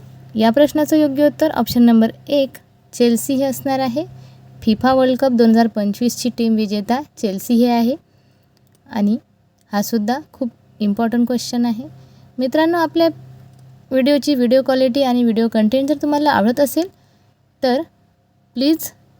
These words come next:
व्हिडिओला एक लाईक करत चला आणि चॅनलला सबस्क्राईब नसेल केलं, तर प्लीज चॅनललासुद्धा सबस्क्राईब करा, कारण कुठल्याही टॉपिकचे प्रश्न करण्यासाठी खूप मेहनत लागते आणि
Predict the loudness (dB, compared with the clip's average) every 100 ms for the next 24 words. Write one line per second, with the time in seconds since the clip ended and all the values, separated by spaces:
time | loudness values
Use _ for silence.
0 | _ -2 0 2 0 0 0 0 2 2
1 | 0 -2 -6 -6 -12 _ _ _ -8 -2
2 | 0 0 0 2 2 2 0 -2 0 2
3 | 2 0 -2 0 0 0 -2 -4 -6 0
4 | 2 2 2 0 -2 -2 -4 -4 -4 -4
5 | -4 -6 -6 -8 _ _ _ _ _ -4
6 | -2 -2 -6 -2 2 4 2 -2 -4 -4
7 | -2 -2 -2 0 0 0 0 -2 -6 -8
8 | _ _ _ _ _ _ _ -6 -2 -2
9 | -2 -10 -2 0 2 0 0 -2 -6 -10
10 | -12 _ _ _ _ -6 -6